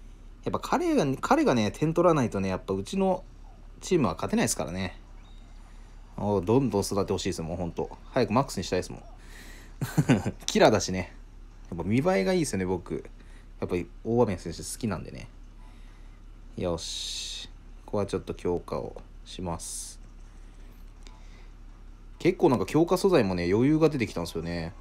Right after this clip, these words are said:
まあ、今回のイベントのおかげかな。まあ、イベントがあるごとにね、ある程度手に入るのは入るんで、まあ、ありがたいんですけどね。なんかね、でもちょうどね、なんかね、フュージョン素材が出ないんですよね。あ、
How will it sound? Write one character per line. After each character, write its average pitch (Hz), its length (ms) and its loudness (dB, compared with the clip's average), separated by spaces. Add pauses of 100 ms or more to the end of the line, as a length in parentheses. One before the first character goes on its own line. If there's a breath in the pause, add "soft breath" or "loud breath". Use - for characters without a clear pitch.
ま 90 60 -8
あ、 - 60 -12
今 208 140 0
回 190 100 0
の 104 80 2
イ 98 60 2
ベ 123 80 4
ン 120 40 2
ト 107 60 0
の 85 60 -2
お - 20 -14
か 98 120 0
げ 98 100 -4
か 95 140 -4
な。 73 200 -6 (200)
ま 110 60 0
あ、 - 20 2
イ 113 100 2
ベ 220 120 4
ン 254 80 2
ト 277 100 -2
が 277 100 6
あ 294 40 4
る 247 80 4
ご 113 120 4
と - 80 -6
に 85 120 -2
ね、 95 100 -2
あ 101 80 0
る 160 80 -2
程 196 100 0
度 107 80 -2
手 151 100 -2
に 120 60 2
入 143 180 0
る 131 60 0
の 90 80 0
は 82 60 -2
入 110 160 0
る 98 100 -2
ん 85 80 -4
で、 85 300 -2 (1000 loud breath)
ま 110 320 -2
あ、 - 60 -6
あ - 20 -4
り 107 80 0
が 135 120 4
た 135 100 4
い - 20 6
ん 95 40 4
で 85 40 -4
す - 80 -8
け - 80 -4
ど - 80 -8
ね。 82 280 -6 (600 loud breath)
な 131 100 4
ん - 40 4
か 107 100 -2
ね、 117 380 -2
で 127 80 2
も 107 100 2
ち - 180 -4
ょ 233 120 6
う - 20 6
ど 240 80 8
ね、 233 100 8
な 185 100 8
ん - 20 2
か 131 80 6
ね、 107 80 6
フ - 140 4
ュ 240 80 8
ー - 20 6
ジ 247 80 8
ョ - 20 12
ン 240 60 8
素 240 100 2
材 208 160 8
が 107 80 4
出 143 140 4
な 190 80 4
い - 20 6
ん - 40 4
で - 20 2
す - 80 -2
よ 98 60 0
ね。 92 120 0
あ、 110 240 6